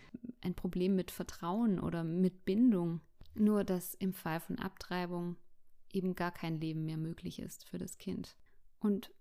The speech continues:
viele Frauen haben im Nachhinein diese Erkenntnis, dass es nicht das Richtige war, dass es nicht die richtige Entscheidung war, über das Leben oder den Tod ihres Kindes zu verfügen. Und das führt dann wiederum zu Leiden und zu Schuldgefühlen.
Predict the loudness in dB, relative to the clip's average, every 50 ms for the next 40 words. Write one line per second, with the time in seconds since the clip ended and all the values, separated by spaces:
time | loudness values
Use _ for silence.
0 | -16 -14 -4 -2 0 0 0 0 -2 -2 -2 0 0 0 -2 -2 -2 0 2 2
1 | 0 2 2 2 2 2 0 -2 -6 -6 -6 -4 -4 -4 -4 -4 -6 -6 -8 -10
2 | -8 -6 -4 -4 -4 -4 -6 -6 -6 -6 -4 -2 -2 -2 -2 -2 -4 -4 -6 -8
3 | -12 -14 -16 -20 -20 -20 -20 -20 -20 -8 -4 -4 -4 -4 -4 -6 -6 -6 -6 -8
4 | -10 -16 _ _ 2 2 2 2 0 -2 -4 -4 -4 -2 -4 -6 -6 -6 -8 -6
5 | -6 -4 -4 -4 -6 -6 -6 -6 -8 -8 -10 -6 -2 0 0 0 -2 -4 -6 -4
6 | -4 -4 -6 -4 -4 -2 -2 -2 -4 -4 -4 -4 -2 0 0 0 0 -2 -2 -4
7 | -4 -4 -4 -4 -6 -6 -6 -6 -4 -2 -2 -2 0 -2 -2 -2 -2 -4 -4 -4
8 | -6 -8 -8 -8 -8 -8 -6 -6 -4 -6 -6 -8 -10 -6 -4 -2 0 0 0 -2
9 | -4 -6 -8 -8 -8 -8 -10 -8 -4 -2 0 0 0 0 -2 -4 -8 -2 0 0
10 | 2 2 2 0 0 0 -2 -4 -6 -6 -8 -4 -2 -2 -2 0 0 0 0 0
11 | 0 -2 -4 -4 -6 -6 -6 -4 -4 -2 -2 -4 -4 -4 -4 -4 -4 -6 -6 -8
12 | -10 -10 -4 -2 -2 -2 -2 -4 -8 -10 -10 -8 -6 -4 -4 -4 -4 -6